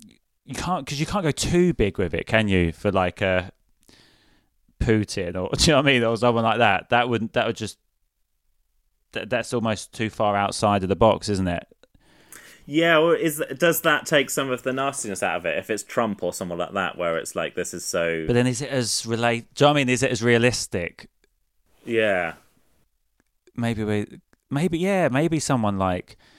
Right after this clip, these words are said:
Speaker 1: I don't, Trump or, I don't know. I think it's good. So wait, when you tried that, what was the reaction?
Speaker 2: Um,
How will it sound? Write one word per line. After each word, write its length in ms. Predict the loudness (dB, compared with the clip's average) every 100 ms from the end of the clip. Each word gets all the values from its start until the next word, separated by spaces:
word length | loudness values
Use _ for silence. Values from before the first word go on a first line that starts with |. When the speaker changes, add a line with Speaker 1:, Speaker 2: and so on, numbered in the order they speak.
| _ _ _ _ _
Speaker 1:
I 60 | -20 -16
don't, 320 | -16 -18 -20 _ _ _ _ _ _ _ _ _ _ _ _ _ _
Trump 460 | -14 -8 -8 -8 -8
or, 360 | -8 -8 -10 -12 _ _ _ _ _ _ _ _ _ -16
I 60 |
don't 140 | -4 0
know. 200 | 2 2
I 60 |
think 160 | 0 0
it's 120 | 0
good. 120 | 2 2
So 120 | 0
wait, 160 | 0 -2
when 140 | -4
you 100 | -4
tried 320 | -2 -2 -2
that, 200 | -4 -4
what 180 | -4 0
was 160 | 0 0
the 80 |
reaction? 600 | 0 0 -2 -6 -10 -10 -14 -20 _ _ _ _ _ _ _ -20 -20 _ -20 _ _ 0
Speaker 2:
Um, 640 | 2 2 0 -2 -6